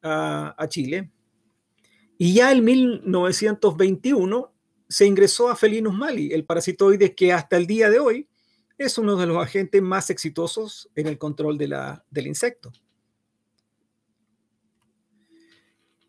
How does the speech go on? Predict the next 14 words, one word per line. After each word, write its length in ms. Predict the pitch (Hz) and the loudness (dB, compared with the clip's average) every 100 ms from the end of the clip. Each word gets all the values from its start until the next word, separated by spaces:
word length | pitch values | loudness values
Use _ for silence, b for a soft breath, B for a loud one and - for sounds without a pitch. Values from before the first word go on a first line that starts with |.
| _ _ _ _ | _ _ _ _
Este 220 | - 220 269 | 0 0 0
es 80 | |
un 100 | 233 | 2
ícono 300 | 214 208 208 | 2 2 0
también 520 | 175 160 175 190 190 156 | 0 0 0 0 0 -4
mundial, 680 | 160 160 190 156 175 196 _ _ _ _ | -4 0 2 2 -2 -10 _ _ _ _
Iseria 440 | 165 165 196 190 175 | -6 0 2 4 2
purchasi, 720 | 151 - 190 180 - 196 - | -2 -4 -4 -4 -6 -6 -8
la 260 | 147 151 143 | -4 -4 -2
conchuela 540 | 147 139 - 190 175 | -6 -4 0 0 0
canalada 480 | 165 147 147 160 170 | -4 -4 -4 -4 -2
de 100 | 160 | -4
los 180 | 143 - | -4 -2
cítricos, 680 | 196 190 175 - 196 - - | -2 -4 -6 -8 -8 -12 -18